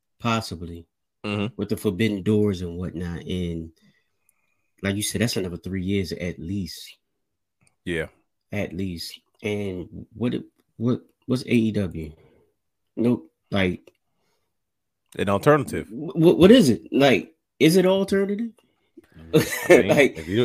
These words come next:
Speaker 2: if you don't like the mainstream, you know, there's somewhere else, there's somewhere else for you to go. So
Speaker 1: Yeah,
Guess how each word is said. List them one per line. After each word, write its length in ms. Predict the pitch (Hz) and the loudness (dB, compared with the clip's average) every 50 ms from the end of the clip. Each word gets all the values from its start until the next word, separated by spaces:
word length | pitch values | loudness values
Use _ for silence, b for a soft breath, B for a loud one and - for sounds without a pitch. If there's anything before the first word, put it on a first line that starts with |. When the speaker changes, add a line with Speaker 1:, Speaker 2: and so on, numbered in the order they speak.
| - - | 0 -2
Speaker 2:
if 140 | - - - | -8 -4 -2
you 80 | 110 | 0
don't 80 | 117 120 | 2 2
like 140 | 120 123 117 | 2 2 2
the 60 | 117 | 0
mainstream, 560 | 120 139 151 147 131 - - 120 110 107 117 | 2 2 2 2 0 -2 -4 -4 -4 -4 -4
you 80 | 113 90 | -4 -4
know, 140 | 92 104 | -4 -4
there's 220 | 110 92 90 87 - | -2 -2 -4 -4 -4
somewhere 260 | - 117 110 110 113 | -2 -2 0 2 0
else, 120 | 117 - - - | 0 0 -4 -6
there's 160 | - 92 - - | -6 -6 -6 -4
somewhere 320 | - 123 113 117 117 110 | -4 -2 -2 0 0 0
else 180 | 101 110 113 - | 0 0 -2 -4
for 120 | - 120 | -8 -8
you 80 | 113 120 | -6 -6
to 80 | 123 113 | -6 -4
go. 260 | 123 147 151 113 - | -4 -6 -6 -6 -8
So 240 | - - 87 87 90 - _ _ _ _ _ - | -12 -10 -10 -10 -10 -14 _ _ _ _ _ -14
Speaker 1:
Yeah, 460 | - 87 110 127 131 127 127 123 117 | -10 -6 -4 -4 -2 -4 -4 -6 -8